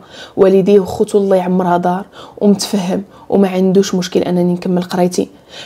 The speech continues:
متفهم في بزاف ديال الحوايج وانا كنبغيه،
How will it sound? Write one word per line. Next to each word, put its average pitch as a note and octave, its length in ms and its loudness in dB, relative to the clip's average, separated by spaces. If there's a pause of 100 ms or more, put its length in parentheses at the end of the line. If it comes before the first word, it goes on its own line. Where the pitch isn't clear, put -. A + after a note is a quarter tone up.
متفهم B3 400 2
في C4 120 -2
بزاف A3 300 2
ديال F#3+ 160 4
الحوايج F#3+ 480 -2 (140)
وانا G3+ 180 4
كنبغيه، F#3 600 0